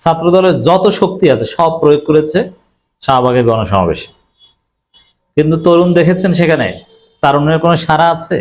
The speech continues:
নাই। ছাত্র নামধারী, অছাত্র এবং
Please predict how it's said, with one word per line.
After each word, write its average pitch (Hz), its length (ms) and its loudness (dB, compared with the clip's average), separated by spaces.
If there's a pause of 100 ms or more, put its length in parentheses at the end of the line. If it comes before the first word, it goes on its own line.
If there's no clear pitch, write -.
(460)
নাই। 98 200 -2 (960)
ছাত্র 180 420 0 (160)
নামধারী, 165 420 0 (240)
অছাত্র 170 340 -2 (100)
এবং 156 120 0